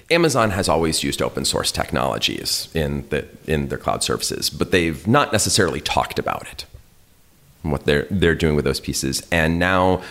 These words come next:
joining the community, you know, they created a, a proprietary container orchestrator and then decided they needed to do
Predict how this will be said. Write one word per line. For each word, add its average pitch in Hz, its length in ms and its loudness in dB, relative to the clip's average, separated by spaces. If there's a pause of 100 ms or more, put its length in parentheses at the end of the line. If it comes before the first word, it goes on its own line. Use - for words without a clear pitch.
joining 92 300 4
the 87 60 2
community, 82 360 4
you 80 160 4
know, 71 80 2
they 73 100 2
created 92 400 2
a, 80 240 0
a 87 60 -2
proprietary 78 680 2
container 76 360 0
orchestrator 73 600 2
and 71 140 0
then 76 320 -2
decided 73 400 -2
they 78 80 0
needed 73 300 -2
to 71 80 -6
do 71 380 0